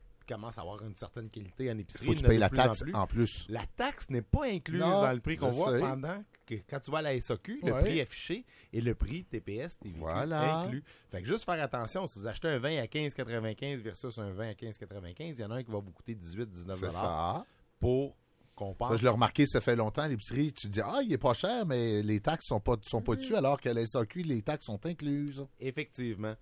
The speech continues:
Speaker 2: Ouais.
Speaker 1: Revenons à nos moutons.
Speaker 2: Oui.
Speaker 1: Euh, le premier, on est en Italie, avec, euh, la maison Carpanito. Euh, Degajolo. Euh, c'est un,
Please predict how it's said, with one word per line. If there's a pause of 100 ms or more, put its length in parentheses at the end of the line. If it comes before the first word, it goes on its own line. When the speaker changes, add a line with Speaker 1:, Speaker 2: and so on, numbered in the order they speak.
Speaker 2:
Ouais. (200)
Speaker 1:
Revenons
à
nos
moutons.
Speaker 2:
Oui. (280)
Speaker 1:
Euh, (100)
le
premier,
on
est
en
Italie, (540)
avec,
euh,
la
maison
Carpanito. (340)
Euh,
Degajolo. (460)
Euh,
c'est
un,